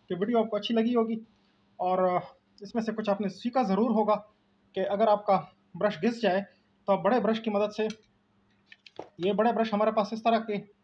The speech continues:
आते हैं, इससे हम छोटे brush create कर सकते हैं, बना सकते हैं। तो ये बड़े से हमने काट के बनाया। ये ब्रश अक्सर बेकार हो जाते हैं, तो ये फेंक दिए जाते हैं। तो इनका तरीकाकार यही है कि अगर आप इसको रीयूज़ करना चाहें तो आप दोबारा इस्तेमाल कर सकते हैं। जैसे कि मैंने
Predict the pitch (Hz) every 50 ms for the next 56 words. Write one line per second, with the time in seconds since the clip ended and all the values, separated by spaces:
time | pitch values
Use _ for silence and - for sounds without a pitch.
0 | _ - 180 196 196 247 226 226 240 226 - - _ _ _ _ _ _ - 226
1 | 240 233 269 226 190 214 220 220 - - - _ - - 220 226 233 - 214 214
2 | 220 - - - _ _ - 190 185 208 220 220 - 240 240 - 247 226 - 233
3 | 226 214 175 160 185 233 226 254 226 - - 233 226 226 - _ _ _ _ _
4 | _ - 185 180 180 175 185 196 175 196 220 247 226 208 196 202 202 185 - 202
5 | 226 233 226 247 220 202 202 214 214 220 214 - _ _ _ _ _ - 214 247
6 | 233 226 208 226 254 247 247 - 240 226 226 226 - _ - 202 196 220 226 240
7 | 226 220 214 214 214 220 214 208 202 190 190 196 196 196 202 233 240 220 226 226
8 | 196 196 190 190 208 208 202 - _ _ _ _ _ - 196 208 226 220 220 208
9 | 214 214 208 220 220 196 202 226 226 220 220 - _ _ _ _ - 175 202 226
10 | 240 247 226 214 220 220 214 190 202 202 202 202 202 - - 185 196 233 247 247
11 | 233 220 - 226 220 220 214 220 208 226 226 220 202 196 - 160 170 190 202 214
12 | 202 - - 185 208 233 233 226 202 - 208 208 - 214 196 196 196 196 202 196
13 | 190 175 185 202 208